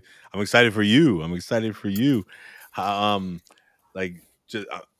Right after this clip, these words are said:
like, I'm, I'm in the very early stages. I mean, I've re-, I've, like, I've told a lot of stories that I've, like, recorded, but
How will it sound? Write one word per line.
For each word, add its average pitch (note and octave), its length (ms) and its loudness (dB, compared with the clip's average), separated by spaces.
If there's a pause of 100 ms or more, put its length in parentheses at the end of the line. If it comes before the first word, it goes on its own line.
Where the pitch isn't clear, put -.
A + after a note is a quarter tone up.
(140)
like, F#2 160 -10
I'm, A2 320 -2
I'm G#2+ 260 -6
in F#2+ 120 -8
the F2+ 140 -10
very F#2+ 340 -4
early F#2 220 -4
stages. F2+ 400 -10
I F2+ 80 -8
mean, G2 100 -6
I've G#2+ 120 -6
re-, C#3 140 -2
I've, G#2+ 240 -10
like, G2+ 180 -10
I've G2 120 -10 (140)
told B2 180 -6
a A#2 60 -2
lot A2+ 160 -2
of G2 260 -10
stories A2 540 -4
that A2+ 80 -6
I've, F#2 260 -8
like, F2 220 -16 (120)
recorded, G#2+ 640 -8
but F#2 160 -6